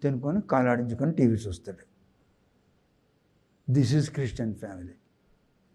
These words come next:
నీ చుట్టూ దూతలున్నారు, ప్రధాన దూతలున్నారు,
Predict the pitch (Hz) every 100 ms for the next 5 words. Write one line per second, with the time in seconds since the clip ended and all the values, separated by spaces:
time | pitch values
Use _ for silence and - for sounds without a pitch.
0 | _ _ _ _ _ _ _ _ _ _
1 | - 107 117 135 123 160 - 214 190 -
2 | - - - - - _ _ 101 90 131
3 | 143 147 127 117 107 90 - - - _
4 | - - - - - - - 143 147 160
5 | 170 143 156 156 151 143 135 127 113